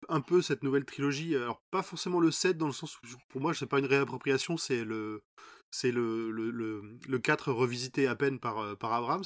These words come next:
et que, au contraire, le huit, pour moi, était plutôt une tentative de réappropriation malgré des, euh, des, un, un prétexte scénaristique complètement foireux et était beaucoup plus intéressant.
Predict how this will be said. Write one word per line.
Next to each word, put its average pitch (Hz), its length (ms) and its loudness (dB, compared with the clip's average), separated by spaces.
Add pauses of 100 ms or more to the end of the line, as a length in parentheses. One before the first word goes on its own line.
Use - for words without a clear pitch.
(140)
et 139 100 -6
que, 131 360 4
au 131 140 -4
contraire, 156 380 0
le 127 120 4
huit, 156 300 -2
pour 156 140 0
moi, 165 260 2 (460)
était 147 180 2
plutôt 214 240 -2
une 196 100 0
tentative 175 380 2
de 160 80 2
réappropriation 156 680 2
malgré 139 340 2
des, 120 200 4
euh, 107 220 -2
des, 120 300 -6
un, 117 280 -6 (520)
un 123 60 -4
prétexte - 360 -2
scénaristique 127 480 -2
complètement 131 400 0
foireux 135 380 0
et 113 60 2
était 113 180 -2
beaucoup 127 300 -10
plus 139 160 -6
intéressant. 123 500 -4